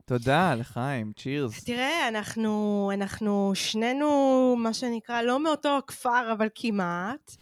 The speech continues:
Speaker 1: <laughs>
Speaker 2: אה, לך יש, אה, אליפות, אה, לי יש, אה, <laughs> אני פספסתי אתמול את הגביע, מה שנקרא.
Speaker 1: כמעט היה לך גביע. לא
Speaker 2: כמעט
Speaker 1: לקח
Speaker 2: היה,
Speaker 1: הרבה.
Speaker 2: כמעט היה לי גביע, וזה בסדר, אתה יודע,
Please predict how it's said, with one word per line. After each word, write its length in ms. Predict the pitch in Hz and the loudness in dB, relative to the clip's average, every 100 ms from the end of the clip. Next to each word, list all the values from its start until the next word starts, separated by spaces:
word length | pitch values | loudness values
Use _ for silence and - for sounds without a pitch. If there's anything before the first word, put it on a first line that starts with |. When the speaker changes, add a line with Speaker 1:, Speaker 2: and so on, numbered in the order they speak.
| - 147 | -12 -6
Speaker 1:
<laughs> 420 | 165 131 104 - | -4 -4 -6 -4
Speaker 2:
אה, 920 | 202 196 196 196 196 196 190 190 190 | 0 2 2 2 2 0 0 -2 -2
לך 260 | 202 - 214 214 | -4 -4 -2 -2
יש, 320 | 208 208 - | -4 -6 -6
אה, 520 | 214 196 190 185 180 | -6 -6 -8 -10 -10
אליפות, 640 | 180 180 - 254 - _ - | -10 -10 -6 -8 -8 _ -6
אה, 180 | 190 185 | -4 -4
לי 360 | 185 190 196 190 185 | -4 -4 -4 -2 -4
יש, 260 | 185 - | -6 -6
אה, 480 | 190 180 180 175 180 | -4 -4 -4 -6 -6
<laughs> 160 | 208 220 | -4 -2
אני 140 | 220 | -2
פספסתי 640 | 220 220 - 208 - - 202 | -2 -8 -2 -2 -2 -6 -6
אתמול 260 | - 185 | -4 -4
את 100 | 180 | -4
הגביע, 460 | 175 175 175 175 175 | -4 -6 -4 -4 -4
מה 100 | 180 | -6
שנקרא. 540 | - 190 - - 180 | -8 -10 -10 -12 -10
Speaker 1:
כמעט 380 | 139 135 123 117 | -2 0 0 0
היה 160 | 101 101 | -2 -4
לך 120 | 101 | -6
גביע. 400 | 104 98 95 92 107 _ _ - | -6 -8 -8 -10 -14 _ _ -8
לא 100 | 107 | -2
Speaker 2:
כמעט 280 | 226 226 220 | 2 2 0
Speaker 1:
לקח 60 | |
Speaker 2:
היה, 220 | 202 180 180 | -2 -4 -4
Speaker 1:
הרבה. 140 | - - 208 - | -6 -12 -20 -8
Speaker 2:
כמעט 500 | 247 220 233 220 220 | -4 0 2 0 0
היה 260 | 202 185 180 | -2 -2 -4
לי 140 | 190 | -4
גביע, 560 | 175 165 185 196 226 262 | -6 -4 -4 -4 -4 -4
וזה 120 | 269 311 | -6 -8
בסדר, 440 | - 440 494 370 | -4 -4 -2 -2
אתה 120 | 302 | -2
יודע, 200 | 277 320 | -2 0